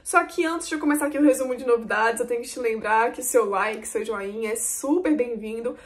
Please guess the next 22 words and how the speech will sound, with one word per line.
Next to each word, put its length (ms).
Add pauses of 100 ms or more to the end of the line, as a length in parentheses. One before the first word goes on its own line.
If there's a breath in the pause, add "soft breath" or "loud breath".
(160 loud breath)
pra 160
que 180
esse 240
conteúdo 440
alcance 420
ainda 300
mais 180
pessoas. 720 (300 loud breath)
E 100
você 260
também 520
pode 240
se 80
manter 400
muito 440
bem 140
informado, 600
é 60
claro, 460
no 80
nosso 300
blog. 420